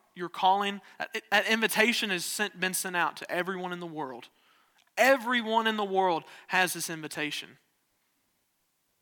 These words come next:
But not everyone's going to accept. But you know what? You can accept. You can accept. You can check this box. You can go back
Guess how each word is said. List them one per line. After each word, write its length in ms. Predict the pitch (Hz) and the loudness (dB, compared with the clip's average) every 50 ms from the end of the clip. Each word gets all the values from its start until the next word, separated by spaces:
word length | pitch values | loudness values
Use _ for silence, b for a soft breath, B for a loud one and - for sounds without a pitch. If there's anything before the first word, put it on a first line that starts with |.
| _ _ _ | _ _ _
But 100 | - 143 | -10 -6
not 180 | 156 156 160 156 | -4 -2 0 0
everyone's 380 | 156 160 175 170 165 160 160 | 0 0 0 -4 -6 -8 -10
going 200 | - 175 170 170 | -10 -8 -8 -8
to 140 | 156 - 165 | -8 -8 -8
accept. 640 | 151 - - - - 185 185 160 - - - - - _ _ _ _ _ _ _ _ _ _ _ _ - | -8 -8 -8 -6 -4 -4 -4 -4 -6 -10 -16 -20 -20 _ _ _ _ _ _ _ _ _ _ _ _ -10
But 120 | 160 151 | -10 -8
you 100 | 156 165 | -8 -8
know 160 | 170 170 170 | -6 -6 -6
what? 440 | 170 160 165 185 196 185 - - - _ _ _ _ _ _ _ _ _ _ _ _ _ _ _ _ _ | -6 -4 -4 -4 -4 -6 -8 -16 -20 _ _ _ _ _ _ _ _ _ _ _ _ _ _ _ _ _
You 160 | - 165 185 180 | -8 -8 -6 -6
can 160 | - 185 147 | -8 -10 -12
accept. 560 | 120 - - - 143 127 151 - - - - _ _ _ _ _ _ _ _ _ _ _ _ _ _ _ _ _ _ _ _ _ _ _ _ _ _ _ _ _ _ _ _ _ _ _ _ _ _ - | -10 -10 -10 -8 -8 -10 -10 -12 -14 -20 -20 _ _ _ _ _ _ _ _ _ _ _ _ _ _ _ _ _ _ _ _ _ _ _ _ _ _ _ _ _ _ _ _ _ _ _ _ _ _ -4
You 360 | 175 202 226 233 214 190 160 - _ - | 0 2 2 2 2 0 -4 -8 _ -10
can 220 | - 180 170 165 | -8 -8 -6 -6
accept. 460 | 156 160 - - - 190 180 175 - | -6 -6 -6 -4 -2 -2 -2 -2 -2
You 180 | 190 202 226 226 | -2 0 0 -2
can 160 | - 208 180 | -2 -6 -8
check 320 | 160 - - 196 - - - | -6 -2 -2 -2 -2 -2 -4
this 160 | 185 170 - | -6 -6 -4
box. 320 | - 180 175 170 - - | -2 0 2 2 2 0
You 100 | - 214 | -6 -6
can 200 | - - 196 185 | -6 -8 -4 2
go 180 | 190 220 226 226 | 4 4 4 6
back 420 | 160 196 208 214 208 196 - - | 8 8 10 10 8 4 0 -8